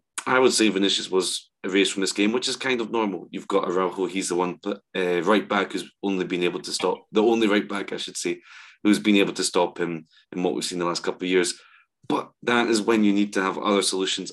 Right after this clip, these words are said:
other than Vinicius, and there just weren't any. Like you say, Ceballos maybe could have been, uh, Rodrigo sometimes can do something from the right.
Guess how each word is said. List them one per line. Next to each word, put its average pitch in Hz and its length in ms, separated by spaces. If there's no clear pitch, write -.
other 98 200
than 90 220
Vinicius, 90 560
and 90 180
there 85 80
just 85 220
weren't 80 320
any. 76 340
Like 101 220
you 98 80
say, 95 120
Ceballos 101 540
maybe 95 200
could 98 180
have 92 120
been, 92 340
uh, 87 140
Rodrigo 95 640
sometimes 95 760
can 92 140
do 92 140
something - 640
from 92 160
the 87 100
right. 90 300